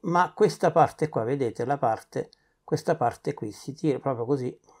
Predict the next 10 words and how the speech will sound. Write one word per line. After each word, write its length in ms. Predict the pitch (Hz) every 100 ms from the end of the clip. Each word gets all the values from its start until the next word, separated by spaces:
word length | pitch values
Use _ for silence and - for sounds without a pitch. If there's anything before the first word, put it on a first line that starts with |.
| _ _ _
abbastanza 440 | - - 110 -
semplice. 600 | - 98 92 113 - - _ _ _ _ _ _ _ _ _ _ _ _ _ _ _ _ _ _ _ _ _ _ _ _ _ _ _ _ _ _ _ _ _ _
E 140 | 262
qui 140 | - 110
abbiamo 260 | 117 135
accesso, 560 | 196 - 104 98 - -
qui 140 | 127
c'è 160 | - 117
un 100 | 104
O-ring 540 | 107 120 110 98 98